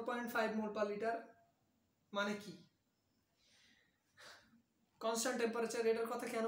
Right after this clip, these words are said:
বলে আমি জানি না ভাই, সবসময় বলে এটা। fifteen degree centigrade বলে দিছে, পনেরো degree centigrade তাপমাত্রায় এক liter দ্রবণে চার দশমিক পাঁচ মোল আর চার দশমিক পাঁচ into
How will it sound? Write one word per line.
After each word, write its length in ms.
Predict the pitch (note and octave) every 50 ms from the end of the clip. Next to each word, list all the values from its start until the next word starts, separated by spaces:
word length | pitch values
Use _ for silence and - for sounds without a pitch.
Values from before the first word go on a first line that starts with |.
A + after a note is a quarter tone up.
| A3+ G#3
বলে 160 | G3+ G3 G3 F#3+
আমি 80 | F#3+ F#3+ F#3
জানি 160 | F#3 F3 F3 E3+ E3
না 40 | D#3+ E3
ভাই, 140 | E3+ D#3+ D3 C#3+ C#3+ - - - _ - -
সবসময় 380 | A3 G#3+ - - A#3+ A3+ G3 F3+
বলে 140 | E3 D#3 D3+ D3+
এটা। 120 | E3 - - - - - _ _ _ _ _
fifteen 280 | - A#3+ A#3 C#4 C4+ B3+ B3
degree 160 | A#3+ A3 C4 - C4+
centigrade 300 | A#3+ A3+ A3+ A#3+ A#3 - A3+ G#3+ G#3+
বলে 140 | A#3 A#3+ B3+ A#3 G#3+
দিছে, 200 | F3+ F3+ F3 D#3+ D#3 - - - -
পনেরো 220 | - A3 A3 G#3+ G#3+ G#3+
degree 180 | A3 G#3+ A3 A3+ - A#3
centigrade 340 | A3+ A3 G#3+ A3 A3+ A3+ A3+ A3+
তাপমাত্রায় 500 | G#3+ G#3+ G#3+ G#3+ G#3+ - A#3+ B3+ D4 D4+ - - - - - - _ _ G3+ G3+
এক 60 | G#3 - A3+ A3
liter 240 | A3 A3+ B3 A#3+ A3+ G#3
দ্রবণে 420 | - A3+ A3+ A3 A3 G#3+ A3+ C#4+ F#4 - - - - - _ _ _ - -
চার 140 | G3+ G3+ G3+ G3+
দশমিক 340 | A3 - - B3 B3 A#3+ A#3+ - A3
পাঁচ 180 | G#3 G3+ G3+ G3+ A3 A3
মোল 160 | A3 A#3 C4+ D#4 D#4 - - - - G#3 G3 F#3+ F#3
আর 120 | F#3 F3+ F3 - - - - _ _ _ _ _ _ _ _ _ _ _ -
চার 140 | G#3+ G#3 G3 A3
দশমিক 300 | G#3 - A#3+ A#3 A3+ A3+ A3+
পাঁচ 160 | G#3 G3+ G3+ G#3 G#3
into 200 | G3 F#3 G3+ G3